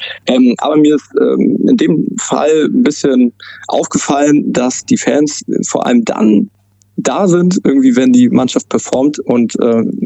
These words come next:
ich finde, äh, darf auch gerne, ähm, mehr sein, dass das, das vom, was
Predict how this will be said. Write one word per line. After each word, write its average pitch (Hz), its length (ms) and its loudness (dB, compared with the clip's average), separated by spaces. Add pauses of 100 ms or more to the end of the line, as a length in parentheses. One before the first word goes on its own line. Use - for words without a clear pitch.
ich - 160 -4
finde, 120 320 2 (600)
äh, 107 260 0 (200)
darf 113 320 -2
auch - 220 -4
gerne, 120 520 0 (540)
ähm, 113 400 0
mehr 127 600 2
sein, 104 300 0
dass 107 160 0
das, 123 220 -4
das 151 240 -6
vom, 131 380 0
was 123 120 -2